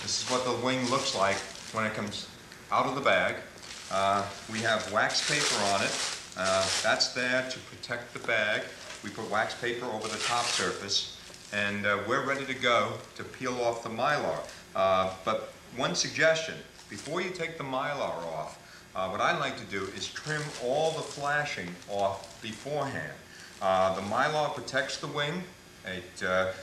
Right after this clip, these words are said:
allows you to, uh, sand this, uh, leading edge down, and, uh, once you get all of that finished, then you can pop off the Mylar. Uh, this is a wing. Uh, we still have the Mylar on.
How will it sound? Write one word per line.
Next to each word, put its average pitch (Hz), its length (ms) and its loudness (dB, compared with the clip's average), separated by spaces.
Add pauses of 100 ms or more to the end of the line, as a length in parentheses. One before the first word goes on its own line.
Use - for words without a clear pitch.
(160)
allows 120 420 4
you 131 140 -2
to, 98 300 0
uh, 92 140 2 (140)
sand 135 460 0
this, - 260 2
uh, 95 340 0
leading 127 280 0
edge 123 280 2
down, 135 360 2 (420)
and, 98 440 2
uh, 98 280 2
once 123 220 -2
you 135 60 -6
get 127 100 2
all 123 180 4
of 117 60 0
that 156 200 4
finished, 101 440 -4 (340)
then 123 220 2
you 120 80 -2
can 110 160 -6
pop 104 360 0
off 92 220 -2
the 92 80 -4
Mylar. 87 460 0 (840)
Uh, - 60 -12 (180)
this 120 160 0
is 139 140 2
a 139 60 -2
wing. 135 360 0 (460)
Uh, 95 300 0 (280)
we 95 80 -6 (680)
still 123 280 0
have 151 140 2
the 156 60 -2
Mylar 143 500 4
on. 147 220 2